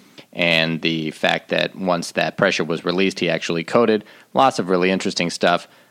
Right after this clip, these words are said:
much of which we're actually gonna cover in a subsequent episode when we bring Doctor Mintz back to talk about the physiology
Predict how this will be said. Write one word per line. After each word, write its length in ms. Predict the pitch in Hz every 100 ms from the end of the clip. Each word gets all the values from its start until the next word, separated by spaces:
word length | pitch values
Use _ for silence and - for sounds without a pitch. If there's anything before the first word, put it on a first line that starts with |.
| _
much 380 | 104 104 139 -
of 120 | 127
which 440 | 92 85 80 - - - _ -
we're 160 | 110
actually 300 | 104 131 117
gonna 220 | 101 95
cover 400 | 92 107 98 95
in 360 | 92 107 98 95 -
a 180 | 87
subsequent 580 | 82 - 98 - 107 87
episode 480 | 80 85 92 85 85
when 220 | 90 85
we 100 | 85
bring 260 | 82 104 95
Doctor 300 | 85 82 85
Mintz 260 | 87 82
back 220 | - 85 80
to 80 |
talk 240 | 92 82 80
about 260 | 80 80
the 80 | -
physiology 1040 | - - 117 98 98 123 170 107 80 73